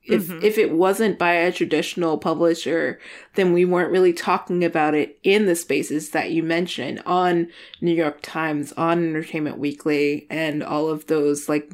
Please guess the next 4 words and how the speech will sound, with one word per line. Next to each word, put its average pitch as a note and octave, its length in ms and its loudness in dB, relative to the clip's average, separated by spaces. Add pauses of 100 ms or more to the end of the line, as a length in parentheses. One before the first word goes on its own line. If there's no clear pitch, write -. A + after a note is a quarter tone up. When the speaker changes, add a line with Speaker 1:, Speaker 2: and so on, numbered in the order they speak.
(120)
Speaker 1:
big D#3 340 2
name D3 520 -4 (500)
outlets. - 960 -2
But, E3+ 540 -2